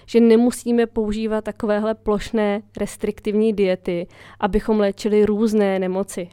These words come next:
Ale už máme konkrétnější, eh, konkrétnější postupy, specifičtější diety, které vlastně zajišťují třeba, eh, trošku lepší, ehm,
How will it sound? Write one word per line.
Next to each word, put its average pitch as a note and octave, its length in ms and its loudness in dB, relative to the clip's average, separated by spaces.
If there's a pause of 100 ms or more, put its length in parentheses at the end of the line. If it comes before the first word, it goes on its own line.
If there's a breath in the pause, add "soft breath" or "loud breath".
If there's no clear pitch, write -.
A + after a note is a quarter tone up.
(140)
Ale G3+ 180 0
už - 180 -6
máme G3 460 0 (380 loud breath)
konkrétnější, G#3+ 1300 2
eh, F3+ 640 -4 (640 loud breath)
konkrétnější A#3 680 4
postupy, G3+ 760 0
specifičtější A3 920 -4
diety, F#3+ 540 -2 (200 loud breath)
které G#3 340 0
vlastně G3+ 520 -2
zajišťují G3+ 720 -2
třeba, F#3+ 440 -4 (220)
eh, F#3 40 -8
trošku G3 400 -10
lepší, F#3+ 760 -6
ehm, F3 760 -8